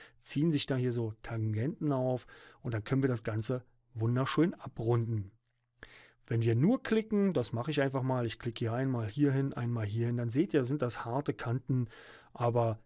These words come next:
wie gesagt, auch das lässt sich später alles wunderbar bearbeiten. Ich ziehe jetzt hier weiter und werde dann so langsam mal die Form von einer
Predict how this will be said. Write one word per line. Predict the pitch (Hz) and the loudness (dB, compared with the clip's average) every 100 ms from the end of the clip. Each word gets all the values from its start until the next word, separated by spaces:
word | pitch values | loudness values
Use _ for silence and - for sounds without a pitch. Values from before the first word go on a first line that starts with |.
| - | -8
wie | |
gesagt, | 120 120 113 110 | -4 -2 -4 -4
auch | 131 | -6
das | - 120 - - | -6 -6 -4 -2
lässt | 127 - | -4 -4
sich | 120 | -6
später | - 117 113 120 | -4 -4 -4 -4
alles | 113 117 113 | -4 -4 -2
wunderbar | 107 113 117 107 113 | -2 -2 -2 -2 -4
bearbeiten. | 117 165 120 123 117 113 110 123 _ _ _ _ _ - - - - - | -2 -4 -2 -2 -2 -4 -10 -10 _ _ _ _ _ -20 -20 -20 -20 -18
Ich | - - | -12 -4
ziehe | - 262 | 2 2
jetzt | - | 2
hier | 196 135 | 4 2
weiter | 104 131 165 190 170 170 _ | 2 0 4 4 4 -2 _
und | 202 208 | -2 4
werde | 214 | 6
dann | 190 | 6
so | 135 | 4
langsam | 120 113 123 127 123 | 2 2 2 2 2
mal | 123 120 | 2 0
die | 120 | -2
Form | - - 113 113 | -6 -6 -2 -2
von | - 147 | -2 -2
einer | 143 135 131 | 0 -2 -4